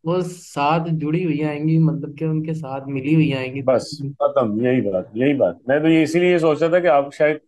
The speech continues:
Speaker 2: फौरन ही ये कहते हैं कि सर, ये तो सवाल बनता ही नहीं है। मतलब, obvious सी बात है कि जब हम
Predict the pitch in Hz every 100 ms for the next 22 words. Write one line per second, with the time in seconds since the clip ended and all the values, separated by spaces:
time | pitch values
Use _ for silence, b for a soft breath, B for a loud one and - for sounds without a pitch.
0 | - 131 156 160 160 156 135 131 151 151
1 | 120 127 139 139 131 113 107 120 113 107
2 | 113 127 120 104 98 _ 101 95 98 101
3 | _ _ _ _ _ _ _ _ - 110
4 | 110 143 156 151 131 117 120 143 _ _
5 | _ _ _ 113 123 143 143